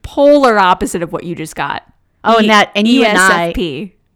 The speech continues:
Speaker 2: and you and I are like
Speaker 1: <laughs> That is so funny.
Speaker 2: I think we're very similar
Speaker 1: I do too.
Speaker 2: personalities.
Speaker 1: Yeah. I do think you're more extroverted than I am. Like, all of the questions that are like, "Oh, life of the party."
Speaker 2: Right,
Speaker 1: "Oh,
Speaker 2: right.
Speaker 1: I, I talk to people." I'm like, "No,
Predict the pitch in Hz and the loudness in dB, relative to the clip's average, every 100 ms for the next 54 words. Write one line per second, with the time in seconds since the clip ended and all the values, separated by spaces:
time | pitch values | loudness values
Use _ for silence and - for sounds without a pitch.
0 | - 185 208 202 175 180 170 147 143 143 | -6 -4 0 0 2 2 0 -2 -2 -4
1 | - 392 - - - 240 190 202 - 190 | 0 -2 -2 -6 -4 -2 0 -2 -2 -4
2 | 175 156 - _ - 226 311 226 180 160 | -4 -12 -20 _ 2 4 4 2 0 0
3 | 156 160 - 160 139 135 139 - - 147 | 0 0 -2 -2 -2 -4 -6 -4 -2 0
4 | 127 98 - - - _ _ _ - 277 | 0 -2 -4 -6 -18 _ _ _ -6 -4
5 | 160 160 - 226 233 277 240 208 202 185 | -2 -6 -6 -4 -2 -2 -4 -4 -6 -4
6 | 175 190 - 202 214 214 226 220 226 226 | -4 -6 -8 -10 -10 -12 -12 -10 -8 -8
7 | 226 226 226 - _ _ - 214 - _ | -8 -8 -10 -16 _ _ -8 -8 -8 _
8 | - 220 226 233 208 208 - 202 - 214 | -2 2 2 0 -4 -8 -6 -6 -6 -10
9 | 202 196 196 - - 180 190 185 180 175 | -8 -10 -12 -16 -12 -6 -4 -4 -4 -6
10 | - 202 202 190 190 185 180 - 190 196 | -8 -4 -2 -2 -4 -6 -14 -14 -10 -10
11 | 196 190 185 180 170 - 165 147 135 185 | -8 -8 -8 -8 -10 -6 -2 0 -2 -4
12 | 180 143 135 151 180 - 185 - 190 196 | -2 -2 -2 -4 -6 -6 -8 -8 -14 -12
13 | 196 175 170 - 160 | -12 -12 -14 -14 -16